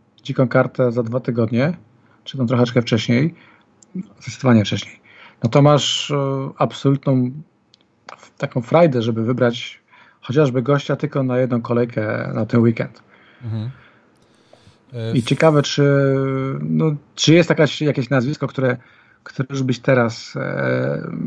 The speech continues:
Speaker 1: wybierał, czy na przykład nie kusi cię Grealish,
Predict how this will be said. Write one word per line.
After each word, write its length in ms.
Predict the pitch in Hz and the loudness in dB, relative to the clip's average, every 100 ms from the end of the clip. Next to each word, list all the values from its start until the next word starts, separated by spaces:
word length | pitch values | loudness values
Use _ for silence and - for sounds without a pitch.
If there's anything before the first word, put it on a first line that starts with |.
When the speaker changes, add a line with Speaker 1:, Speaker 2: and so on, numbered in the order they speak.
| - - 160 | -6 -8 -2
Speaker 1:
wybierał, 560 | 175 123 123 131 117 104 | 4 6 6 6 4 -2
czy 200 | - 123 | -8 -8
na 120 | 113 | -8
przykład 540 | - 123 123 117 - _ _ _ 165 | -6 -2 -2 -2 -10 _ _ _ -4
nie 100 | 120 | -2
kusi 220 | 143 131 | -2 -2
cię 120 | 127 | -2
Grealish, 520 | 110 117 113 143 - | 0 2 2 -2 -8